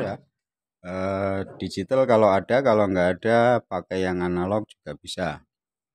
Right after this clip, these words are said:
Untuk pengetesan tegangan bias, eh, jarum penunjuk ini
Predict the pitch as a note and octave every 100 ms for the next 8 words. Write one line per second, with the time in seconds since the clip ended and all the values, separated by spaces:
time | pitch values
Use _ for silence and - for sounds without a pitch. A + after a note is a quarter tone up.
0 | _ _ _ - - _ _ _ _ _
1 | _ _ _ _ _ _ _ C3 D3 C#3+
2 | D3+ D3 D3+ D3 D#3 D3+ D3+ D3 D3 -
3 | B2+ A#2+ B2 B2 B2 D3 - - - -
4 | - - _ _ _ A#2+ A2 A2 A2 G#2+
5 | G#2+ G#2+ G#2 G#2 G#2+ - G2+ G#2 G#2 G#2
6 | A2+ A2 G#2+ G2+ G#2+ D#3+